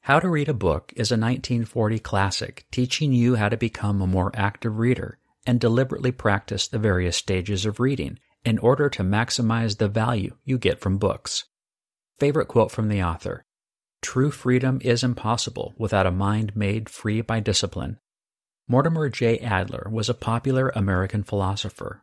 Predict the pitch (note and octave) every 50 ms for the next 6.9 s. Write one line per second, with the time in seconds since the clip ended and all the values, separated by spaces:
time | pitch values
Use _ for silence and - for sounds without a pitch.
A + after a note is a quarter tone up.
0 | _ - - F2+ F#2 F#2+ - G2+ G2 A2 A2+ - - B2+ - - B2+ C3 B2+ C3
1 | - - - - F2+ - - - - _ _ _ - C#3 B2 B2 C#3 D3 - -
2 | - A2 - G2 G2 G#2+ G2+ G#2+ A2+ A2+ B2 A#2+ - - - - - G2+ - -
3 | - G#2+ G2+ G2 - B2+ A#2 - - A2+ G#2+ G#2+ G2+ A2 B2 C3+ C3 - - -
4 | - - - - - - - A#2 A2+ - - - B2+ B2+ C#3+ C#3+ B2 F#2+ - -
5 | - - - - - G#2+ G#2 G2+ G2+ G2 G#2+ A2+ B2 A2 A#2+ A#2+ A#2 - - B2
6 | A#2+ A2+ A2+ A2 - - - G#2+ - G#2+ G2 G#2 G#2 F#2+ - - - -